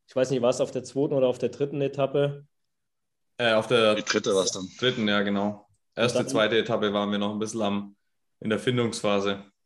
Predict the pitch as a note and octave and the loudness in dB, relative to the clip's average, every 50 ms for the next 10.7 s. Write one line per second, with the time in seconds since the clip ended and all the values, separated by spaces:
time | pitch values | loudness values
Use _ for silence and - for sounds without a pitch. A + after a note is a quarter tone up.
0 | _ _ - - - - - - - - - - G#2 A2 A2 C3 A#2+ G#2 G#2 - | _ _ 2 4 6 6 6 6 6 4 4 2 2 2 4 4 4 4 4 2
1 | G2+ G#2 G2+ - - - - - - - - - - - - - B2+ B2+ C3 C3+ | 0 -2 -4 -6 -14 -16 -18 -16 -16 -16 -16 -16 -18 -18 -10 -8 -2 2 2 2
2 | C#3 D3 C3+ C#3 C#3 C#3 C#3 C#3 C3+ C3+ C#3 B2+ C#3+ E3 E3 D3+ - - D#3 D3+ | 2 4 4 4 4 6 4 2 2 4 4 6 6 4 2 -2 0 0 0 0
3 | D#3 D3+ D3 C#3+ C#3 C#3+ - - - B2+ B2+ C3 C#3+ C#3+ C#3+ C#3+ C#3+ C#3+ C#3+ C#3+ | 0 -2 -2 -4 -6 -8 -8 -4 -2 0 0 0 0 -2 0 0 0 0 0 -2
4 | C#3+ C#3+ C3+ B2+ C3 C3+ C3 B2+ - - - C3 B2+ C3 B2 B2 B2+ B2 A#2+ B2 | -2 -2 -2 0 0 0 -2 -4 -6 -6 -4 -2 0 0 0 0 -2 -2 -2 -2
5 | C3+ C3+ C#3 C3+ C#3 C3 C3+ - B2 B2+ C3+ C#3 C#3 C3+ C3 C3 B2 A#2+ C3 C3+ | -2 -2 -2 -2 -2 -4 -2 -2 0 0 0 0 0 -2 -2 -4 -2 -2 -2 -2
6 | C3 - C3 B2 A#2 A#2 A#2 B2 B2 C3 B2 - - A#2 A#2+ B2+ A#2+ - - A#2+ | -2 -6 -8 -8 -8 -6 -6 -6 -6 -6 -8 -6 -6 -4 -4 -4 -8 -6 -4 -4
7 | A#2+ - - B2+ A#2+ A2+ A2+ - A#2 A#2 A#2 A2+ A#2 A#2+ B2+ - C3 A#2+ - _ | -4 -4 -6 -6 -6 -6 -6 -8 -8 -6 -4 -2 -2 -2 -4 -6 -10 -14 -8 _
8 | A#2+ A2+ A#2+ A#2+ - - B2 A#2 - A#2+ A#2 - A#2+ A#2+ A2+ B2+ C3 C3 C3+ C3 | -2 -2 -2 -2 -2 -8 -8 -8 -6 -8 -8 -6 -6 -8 -6 -4 -4 -6 -4 -2
9 | C3 A#2+ A#2+ - B2+ A#2+ B2 B2 A#2+ A#2 A2+ A#2 A#2 - B2 A#2 A#2+ A#2+ A2+ G#2+ | -4 -4 -4 -6 -8 -6 -4 -6 -6 -6 -6 -8 -8 -8 -8 -10 -10 -10 -8 -6
10 | A2+ A#2+ A#2 - - A2+ A2 A#2 A2+ A2+ A2+ A2+ _ | -6 -6 -6 -8 -10 -8 -6 -6 -6 -6 -8 -10 _